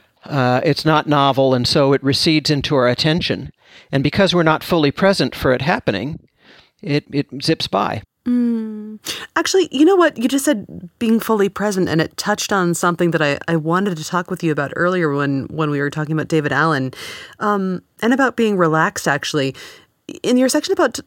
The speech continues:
Speaker 2: organizing work, you talk about how a thing that you found that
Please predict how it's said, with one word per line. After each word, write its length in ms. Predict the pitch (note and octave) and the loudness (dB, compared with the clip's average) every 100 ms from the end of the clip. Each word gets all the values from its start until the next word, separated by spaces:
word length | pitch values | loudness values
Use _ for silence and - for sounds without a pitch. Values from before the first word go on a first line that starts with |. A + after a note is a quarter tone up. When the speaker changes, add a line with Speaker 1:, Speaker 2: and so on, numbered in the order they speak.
| - | -4
Speaker 2:
organizing 680 | G3+ G#3 A#3+ A#3 F#3 F3 E3 | 0 0 0 0 2 0 2
work, 260 | F#3+ F#3 | 0 -2
you 60 | G3 | -6
talk 300 | F3 G3 G3 | -6 -6 -4
about 240 | G#3 F#3 | -4 -4
how 440 | E3+ F3+ E3 D#3 - | -4 -2 0 0 -2
a 120 | - | -6
thing 360 | F3+ - B3+ C4 | -6 -4 -2 0
that 120 | B3+ | -2
you 140 | G3+ G#3 | -4 -6
found 680 | - - F#3 E3+ E3 E3+ D#3 | -6 -2 0 2 2 0 0
that 220 | F3 D#3+ | -2 -2